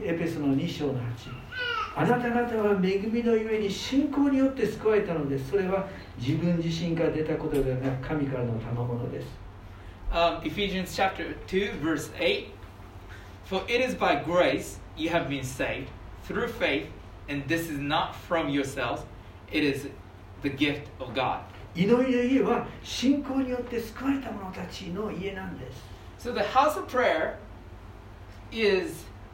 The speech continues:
Speaker 2: w-, is the place where the people who were saved by God through faith.
Speaker 1: さあ、そしてですね、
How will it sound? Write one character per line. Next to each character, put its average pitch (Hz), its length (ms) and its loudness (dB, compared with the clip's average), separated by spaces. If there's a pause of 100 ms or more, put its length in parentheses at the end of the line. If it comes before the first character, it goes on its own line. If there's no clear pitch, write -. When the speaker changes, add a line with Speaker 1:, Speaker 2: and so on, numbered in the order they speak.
(160)
Speaker 2:
w-, 202 200 6 (220)
is 185 440 2
the 165 340 4 (200)
place 220 480 2 (520)
where 180 560 6 (500)
the 165 160 0 (120)
people 170 640 0 (240)
who 208 160 0
were 185 180 4
saved 247 580 0
by 156 240 2
God 185 340 6 (240)
through 160 320 0 (160)
faith. - 260 0 (1400)
Speaker 1:
さ - 380 0 (420)
あ、 - 140 -6
そ - 180 -4
し 226 120 -2
て 190 80 -2
で 147 160 0
す 131 100 -4
ね、 165 380 2